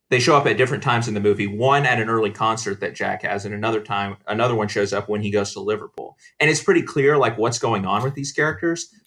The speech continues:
but the actual, uh, like, climax to, uh, when these characters actually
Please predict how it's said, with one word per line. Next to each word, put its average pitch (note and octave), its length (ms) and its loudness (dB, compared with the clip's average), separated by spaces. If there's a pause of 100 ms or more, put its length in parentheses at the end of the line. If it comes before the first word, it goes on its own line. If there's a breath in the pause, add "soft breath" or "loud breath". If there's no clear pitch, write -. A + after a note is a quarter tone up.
(140)
but B2 320 2
the A2+ 140 2
actual, B2+ 680 0
uh, F#2+ 360 -2
like, G#2 240 -4 (240)
climax A#2+ 500 0
to, G#2+ 320 -6 (400)
uh, F#2+ 280 -2
when C#3 300 4
these B2+ 220 0
characters A#2 480 0
actually G#2+ 640 0